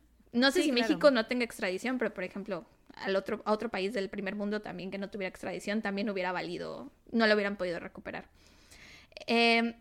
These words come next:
Speaker 1: el caso parece que se empieza a enfriar cuando, eh, de pronto, el dieciséis de marzo, Jerry, el papá de Regina, recibió una llamada anónima de un hombre que dijo,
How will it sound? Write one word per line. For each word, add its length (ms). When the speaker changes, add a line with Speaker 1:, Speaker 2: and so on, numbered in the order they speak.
Speaker 1:
el 120
caso 300
parece 280
que 80
se 60
empieza 300
a 20
enfriar 560
cuando, 420
eh, 200
de 80
pronto, 320
el 100
dieciséis 440
de 100
marzo, 400
Jerry, 420
el 120
papá 160
de 80
Regina, 500
recibió 440
una 140
llamada 400
anónima 600
de 140
un 280
hombre 520
que 160
dijo, 600